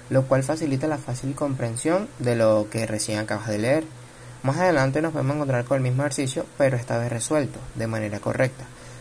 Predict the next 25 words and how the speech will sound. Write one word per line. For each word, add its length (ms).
para 180
que 100
los 140
estudiantes 480
puedan 220
corroborar 560
que 140
realizó 720
un 160
buen 160
trabajo, 480
o 640
si 120
este 160
no 100
fuera 180
el 80
caso, 280
para 200
poder 240
evidenciar 500
cuál 260
fue 220
su 140
error 260